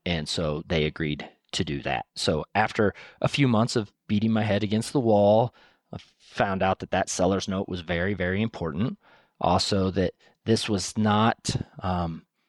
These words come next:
my investors were not going to come from the search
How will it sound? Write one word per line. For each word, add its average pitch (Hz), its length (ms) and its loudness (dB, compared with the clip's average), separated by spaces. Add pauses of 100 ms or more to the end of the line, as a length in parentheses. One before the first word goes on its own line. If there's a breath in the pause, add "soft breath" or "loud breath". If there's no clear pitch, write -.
(120)
my 127 200 2
investors 117 680 2
were 95 160 -2
not 98 500 0 (120)
going 98 300 -2
to - 100 -8
come 85 480 -4 (100)
from 82 680 -2 (100)
the 85 160 -2
search - 600 -2